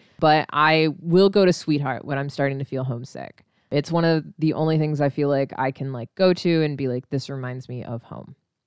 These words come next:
So I really like Sweet Hut. I love being at Sweet Hut, actually. The vibe is really nice. The one here in Plano is a little interesting 'cause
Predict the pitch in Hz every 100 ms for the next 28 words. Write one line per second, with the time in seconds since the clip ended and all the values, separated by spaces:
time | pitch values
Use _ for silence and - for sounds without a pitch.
0 | _ _ _ _ _ _ 160 165 175 170
1 | 160 151 - 156 147 143 135 - 143 139
2 | 139 139 139 139 - _ _ _ _ _
3 | _ - 156 156 151 - 156 202 - -
4 | 254 240 247 226 220 247 226 175 139 147
5 | 170 175 196 196 190 196 190 - 190 208
6 | 233 254 - 170 170 202 190 160 151 151
7 | 147 131 143 156 180 - 226 226 165 143
8 | -